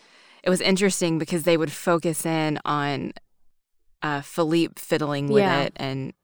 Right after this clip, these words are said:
Speaker 1: and, like, thinking and all of that, and then we would cut to Isabeau's hand 'cause she's wearing the ring, and then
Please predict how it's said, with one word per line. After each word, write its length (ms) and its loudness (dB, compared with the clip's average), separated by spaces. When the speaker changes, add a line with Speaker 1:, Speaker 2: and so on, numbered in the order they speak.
Speaker 1:
and, 280 -4
like, 180 -4
thinking 640 -2
and 80 -4
all 100 -4
of 80 -6
that, 220 2
and 100 -2
then 140 -2
we 140 -4
would 160 -4
cut 300 -6
to 200 -10
Isabeau's 420 0
hand 300 -8
'cause 160 -8
she's 320 -4
wearing 260 -2
the 100 -6
ring, 340 -8
and 140 0
then 280 -2